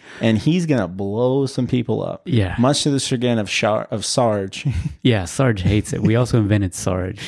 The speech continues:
Speaker 2: We can't imagine his reaction back.
Speaker 1: "Johnson!"
Speaker 2: <laughs> Did you take the bazooka out again? <laughs> Um, so you hit the button. He pulls up in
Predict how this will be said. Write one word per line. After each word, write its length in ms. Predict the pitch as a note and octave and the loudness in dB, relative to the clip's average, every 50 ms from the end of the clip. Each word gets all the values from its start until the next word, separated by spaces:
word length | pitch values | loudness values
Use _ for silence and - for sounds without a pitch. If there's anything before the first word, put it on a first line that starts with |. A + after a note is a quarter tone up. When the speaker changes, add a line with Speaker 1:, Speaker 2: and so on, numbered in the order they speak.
| - - B2 | -10 -6 -4
Speaker 2:
We 80 | A2 | -4
can't 200 | - - A#2+ A2+ | 0 2 2 2
imagine 380 | G#2 G2+ G2+ G2+ G2+ F#2 G2 G2 | 4 2 2 0 0 -2 -2 -4
his 160 | G2 G2 F#2+ F#2+ | -4 -4 -4 -2
reaction 480 | G2 F#2+ F#2+ G2+ - - - A#2 G#2+ | -2 -2 -2 -4 -6 -8 -10 -10 -6
back. 120 | G2 G2+ - | -4 -2 -2
Speaker 1:
"Johnson!" 1040 | - - B2 - - - D#3+ D3 - - - D3+ D3 - - - - G3 E3 D#3+ | -2 -4 -4 -4 -2 0 0 0 0 -2 -2 -4 -6 -6 -4 -2 0 0 2 2
Speaker 2:
<laughs> 100 | F3+ - - - - E3+ - A3+ - - - | 2 2 2 2 0 0 0 -2 -4 -2 -2
Did 420 | - G3 - - - - - - - | -2 -2 -2 -4 -8 -8 -8 -8 -10
you 60 | E3+ | -4
take 320 | - - - - F3 - | -2 0 0 0 -2 -2
the 80 | - D#3+ | -2 0
bazooka 440 | D3+ D#3+ D3 D3 F#3+ G#3 G3 - - | 0 0 2 2 2 2 2 0 -2
out 180 | D3 D3 D#3 D#3+ | -2 0 0 0
again? 420 | D#3 C#3 A#2+ D3 G3 G3+ B3 A3+ - - | 0 0 2 0 2 2 2 0 -2 -4
<laughs> 60 | _ - - - _ - - - _ _ - - - - _ - - _ _ _ - _ _ - | _ -10 -10 -10 _ -6 -8 -8 _ _ -10 -10 -10 -10 _ -10 -10 _ _ _ -20 _ _ -4
Um, 200 | A#2+ B2+ C3 B2 A#2 A#2 A#2 - | -2 0 0 0 -2 -2 -4 -6
so 140 | - - D3+ | -6 -2 0
you 100 | D3 C3+ | 2 4
hit 180 | B2+ E3 F3+ - | 4 2 2 0
the 100 | F#3+ E3 | -2 0
button. 560 | C#3+ E3 F#3 G3 C#3+ B2+ A#2+ A#2+ B2 B2 A#2+ _ _ _ _ _ _ _ _ _ _ | 0 0 0 0 0 0 -2 -2 -4 -6 -10 _ _ _ _ _ _ _ _ _ _
He 160 | - C3 A#2+ | -4 -4 -2
pulls 400 | - - - E3+ F3+ F3+ D3+ E3+ | 0 0 2 2 2 4 4 4
up 260 | F3 F3 D#3+ - - F4 D4+ | 2 2 0 -4 -8 -12 -2
in 480 | B3+ D3 C#3 C#3 C3+ C3 B2+ - - | 2 4 4 4 4 2 0 -2 -6